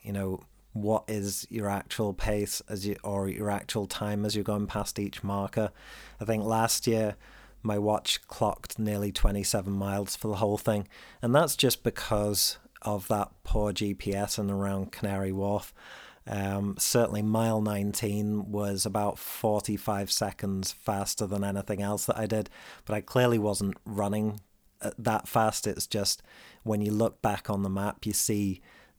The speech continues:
the, the ridiculous lines that the <laughs> G-, G P S has you going through. Um, and I find that quite challenging. Um, so it's definitely worth planning for that and knowing that that's gonna happen or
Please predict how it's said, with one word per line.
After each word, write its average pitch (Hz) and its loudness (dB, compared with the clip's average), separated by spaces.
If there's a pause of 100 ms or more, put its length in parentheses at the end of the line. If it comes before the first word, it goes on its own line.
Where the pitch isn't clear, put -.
(100)
the, 101 0
the 107 -2
ridiculous 101 -2
lines 101 0
that 104 -2
the 101 -6
<laughs> - -
G-, - 0 (240)
G 117 4
P 110 -2
S 101 -2
has 98 -4
you 101 -2
going 104 0
through. 104 0 (580)
Um, 104 0
and 120 4
I 135 8
find 127 6
that 113 2
quite - 4
challenging. 107 0 (280)
Um, 101 0 (320)
so 117 4
it's 117 2
definitely 127 6
worth 110 2
planning 104 0
for 117 0
that 110 2
and 104 0
knowing 104 2
that 101 0
that's 107 -2
gonna 101 -2
happen 107 0
or 101 0